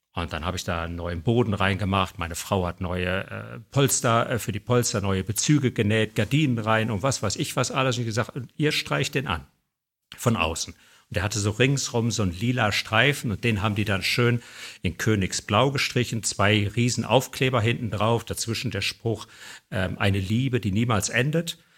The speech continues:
Also so ein richtiger Schalke-Wohnwagen. Und, ähm, ja, er wird nicht mehr viel genutzt, weil er natürlich auch sehr klein ist. Man will dann doch schon ein bisschen mehr Luxus. Und jetzt überlege ich halt, wo kriegt er seine,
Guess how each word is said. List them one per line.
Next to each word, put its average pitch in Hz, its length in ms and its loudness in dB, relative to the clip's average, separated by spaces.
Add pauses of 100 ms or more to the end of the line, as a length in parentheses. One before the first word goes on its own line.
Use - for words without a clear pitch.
(300)
Also 107 200 2
so 101 120 -2
ein 117 60 0
richtiger 117 420 2
Schalke-Wohnwagen. 127 1160 2
Und, 104 240 -4
ähm, 95 380 -2
ja, 117 100 2
er 117 220 0
wird 147 180 2
nicht - 160 2
mehr 131 140 4
viel 139 400 2
genutzt, 131 500 2
weil 110 140 2
er 113 80 2
natürlich 110 260 -2
auch 95 120 -4
sehr 95 200 0
klein 113 400 2
ist. 139 160 -2
Man 92 140 -2
will 110 80 2
dann 98 100 4
doch 123 120 -2
schon 127 180 0
ein 104 40 -4
bisschen 117 240 -2
mehr 101 120 0
Luxus. 123 420 -2
Und 98 60 -2
jetzt 110 200 2
überlege 110 360 4
ich - 120 -2
halt, 104 220 2
wo 107 80 2
kriegt - 340 -2
er 101 140 -2
seine, 101 380 0